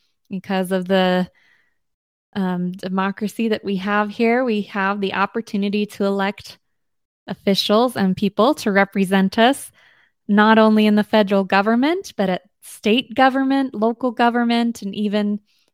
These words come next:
in things like our schools or our H O As. So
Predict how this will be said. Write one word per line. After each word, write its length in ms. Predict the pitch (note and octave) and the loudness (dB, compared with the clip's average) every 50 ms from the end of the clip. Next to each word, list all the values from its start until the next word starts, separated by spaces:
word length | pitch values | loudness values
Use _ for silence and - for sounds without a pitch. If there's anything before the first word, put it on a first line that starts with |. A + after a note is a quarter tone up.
| _ _ _ _ _ _ _ | _ _ _ _ _ _ _
in 440 | - G3 F#3+ F#3+ F#3 F#3 F#3 F3+ F3+ - | -8 -6 -4 -4 -4 -4 -6 -6 -6 -4
things 360 | A3 G#3 G#3 G#3 G#3 G3 G3+ | -2 -2 0 -2 -2 -2 0
like 240 | G3+ F#3 F#3 - F#3 | 0 -2 0 -2 -2
our 100 | F#3 F3 | -4 -4
schools 540 | - - - - A#3+ A#3 A3+ A3 A3 G3+ | -6 -10 -8 -4 -2 0 2 0 0 0
or 120 | G3+ F#3 F#3 | 0 0 0
our 120 | F3+ F3 - | -2 -4 -4
H 260 | F#3+ G3 G#3 - - | -4 -6 -6 -4 -4
O 140 | G#3 G3+ G3 | -2 -2 0
As. 340 | F3+ E3+ D#3+ D#3 D#3 E3 | -2 -2 -4 -4 -6 -8
So 440 | - - - F3+ F3+ F3+ F3+ F3+ F3+ | -12 -10 -6 -4 -4 -2 -4 -4 -6